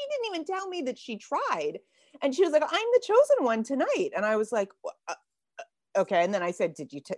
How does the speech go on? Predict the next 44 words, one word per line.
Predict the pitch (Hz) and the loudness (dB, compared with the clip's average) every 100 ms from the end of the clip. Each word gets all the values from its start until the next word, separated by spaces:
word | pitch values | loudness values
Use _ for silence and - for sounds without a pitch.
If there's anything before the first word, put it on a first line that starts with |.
| - | -8
does | 165 170 | -8 -4
Micah | 160 175 | -4 -2
know | 160 | -4
who | 160 | -4
you | 156 147 | -4 0
are?" | 156 240 466 | 2 2 -2
And | 294 | -6
she | - | -4
said, | 185 | -4
"I | 147 | -4
filled | - 147 156 | -8 -6 -2
out | 185 | 2
all | 208 | 4
the | 254 | 2
paperwork. | 381 494 226 165 | 0 0 0 -2
She's | - 196 175 | -4 -4 0
also | 156 208 208 | -2 0 -2
a | |
rule | 214 269 285 | -2 -6 -4
follower. | 302 311 349 370 381 - | -2 -2 -2 -6 -6 -8
That's | 165 - | -8 -4
where | 156 | -4
I | 156 | -2
get | 170 | -2
it | 220 240 | -4 -8
from." | 427 466 453 _ _ _ _ _ _ - | -16 -16 -18 _ _ _ _ _ _ -4
And | 214 | 0
I | 233 | 2
was | 240 | 2
like, | 247 240 _ | 2 0 _
"Okay." | 247 302 339 453 349 214 - | 0 0 -2 0 2 0 -2
And | 190 | -4
I | 190 190 | -2 -2
was, | 185 175 - - | -4 -6 -4 0
I | 170 | 0
was | 170 | -2
having | 185 165 180 190 | 0 0 0 -6
a | |
strategy | 196 254 262 427 403 240 | -8 -2 0 0 -2 -6
session | 214 190 160 - 170 170 | -6 -4 -6 -6 -8 -6
with | 165 | -8
my | 160 151 170 294 359 | -8 -4 -2 -2 -6
team | 226 160 | -10 -6
member, | 156 147 156 156 160 | -6 -4 -2 -2 -6